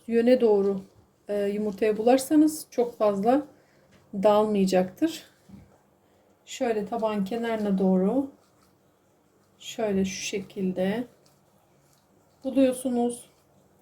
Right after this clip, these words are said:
Ve kesinlikle sıkmıyorsunuz arkadaşlar. Kimi arkadaşlarımız böyle elinde şu şekilde sıkıyor. Sıktığınız zaman, e, kızartırken, işte şerbeti alırken hamurlaşma olabilir. Veyahut da tam şerbeti içine çekme-,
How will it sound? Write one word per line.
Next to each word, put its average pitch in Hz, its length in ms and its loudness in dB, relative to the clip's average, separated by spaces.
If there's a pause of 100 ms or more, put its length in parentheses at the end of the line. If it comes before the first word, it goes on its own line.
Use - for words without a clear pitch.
(1400)
Ve 240 120 -4
kesinlikle 262 680 0
sıkmıyorsunuz 208 800 -6
arkadaşlar. 202 800 -4
Kimi 214 180 -10
arkadaşlarımız 214 760 -8
böyle 208 200 0
elinde 208 440 0
şu - 220 -10
şekilde 214 400 -8
sıkıyor. 240 500 -4
Sıktığınız 220 600 -10
zaman, 214 360 -4 (600)
e, 196 320 0 (200)
kızartırken, 202 880 -4
işte - 180 -16
şerbeti 196 500 -4
alırken 202 520 -6 (120)
hamurlaşma 196 560 0
olabilir. 196 520 0
Veyahut 202 240 -4
da 196 120 -14
tam 226 220 -12
şerbeti 196 480 -4
içine 208 340 -12
çekme-, 196 480 -4